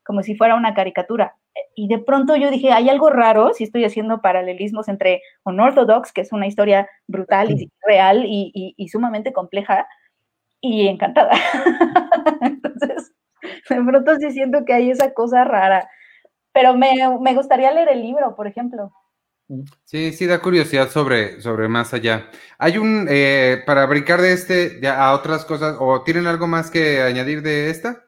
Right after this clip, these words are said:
Speaker 2: Yo nada más le tengo una pregunta a Arturo.
Speaker 3: Ok.
Speaker 2: A él, a él, que para que abra su micrófono y él que,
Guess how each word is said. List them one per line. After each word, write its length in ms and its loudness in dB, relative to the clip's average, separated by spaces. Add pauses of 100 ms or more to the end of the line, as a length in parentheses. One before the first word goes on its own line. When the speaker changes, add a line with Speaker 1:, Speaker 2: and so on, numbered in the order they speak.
(140)
Speaker 2:
Yo 220 4
nada 160 2
más 220 -2
le 60 -2
tengo 260 -4
una 200 -6
pregunta 360 -6
a 40 0
Arturo. 340 -8 (520)
Speaker 3:
Ok. 160 -8
Speaker 2:
A 40 -4
él, 280 -4 (100)
a 100 -10
él, 140 -12
que 100 -20
para 240 -8
que 80 -6
abra 160 0
su 120 -14
micrófono 480 -6
y 100 -6
él 120 -12
que, 260 -8